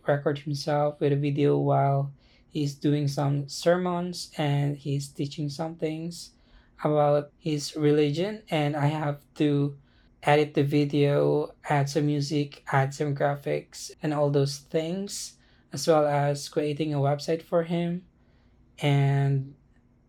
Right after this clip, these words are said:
technically a graphic designer, a video editor, a website designer, all in one. And when I was starting with him,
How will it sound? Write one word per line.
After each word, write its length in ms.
technically 560
a 100
graphic 360
designer, 480
a 40
video 380
editor, 400
a 60
website 420
designer, 540
all 100
in 160
one. 340
And 460
when 240
I 120
was 240
starting 480
with 140
him, 460